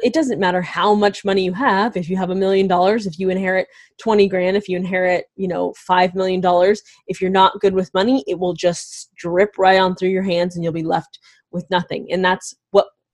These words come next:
the stats say happens, is even when people work super hard and they build this generational wealth for future generations, it kind of gets lost because people don't understand how to, um, take care of their money, which is why we're all here, <laughs> right?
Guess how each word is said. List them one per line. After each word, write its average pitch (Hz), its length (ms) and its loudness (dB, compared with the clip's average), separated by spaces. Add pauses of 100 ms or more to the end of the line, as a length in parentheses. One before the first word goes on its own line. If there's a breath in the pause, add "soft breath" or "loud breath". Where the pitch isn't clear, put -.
(100)
the 190 80 -6
stats - 540 0
say - 380 -2
happens, 185 480 0
is 165 220 -4 (340 loud breath)
even 220 260 0
when 208 140 0
people 190 360 0
work 202 240 0
super 196 340 -2
hard 190 320 2
and 165 100 -4
they 175 80 -6
build 190 320 4
this 180 160 -2
generational 175 540 -2
wealth 170 240 2
for 170 100 -8
future 165 440 -8 (600 soft breath)
generations, 185 840 0
it - 160 -4
kind 196 260 0
of 175 140 0
gets - 320 -4
lost 190 440 4
because 170 340 -8
people 170 340 -8
don't 165 240 -4
understand 165 440 -6
how 160 360 -6
to, 165 360 -8 (380 soft breath)
um, 165 260 -4
take 170 300 -6
care 170 220 -4
of 160 80 -12
their 165 100 0
money, 226 400 -2 (320)
which 311 220 0
is 285 160 0
why 165 180 2
we're 196 120 2
all 262 120 6
here, 294 320 2
<laughs> 147 120 4
right? 269 260 2